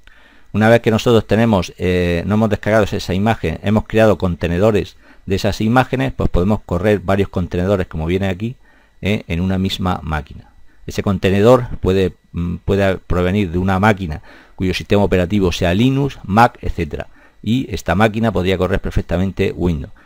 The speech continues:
Como he dicho, eh, a partir de Windows diez, la versión Enterprise Profesional y Windows Server dos mil doce, eh, permite la instalación nativa de Docker. Antes, eh, se tenía que hacer en este sistema operativo a través de la, de una máquina virtual.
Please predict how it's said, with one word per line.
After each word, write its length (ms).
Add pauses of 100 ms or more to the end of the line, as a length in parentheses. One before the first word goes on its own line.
(120)
Como 220
he 60
dicho, 460
eh, 240
a 80
partir 500 (260)
de 640
Windows 420 (280)
diez, 360
la 160
versión 300
Enterprise 500
Profesional 640 (440)
y 280
Windows 460
Server 260
dos 120
mil 240
doce, 400 (100)
eh, 160
permite 580 (260)
la 100
instalación 600
nativa 680
de 280
Docker. 360 (320)
Antes, 480
eh, 220
se 120
tenía 240
que 60
hacer 240
en 40
este 160
sistema 200
operativo 440
a 60
través 320
de 100
la, 280
de 80
una 140
máquina 380
virtual. 440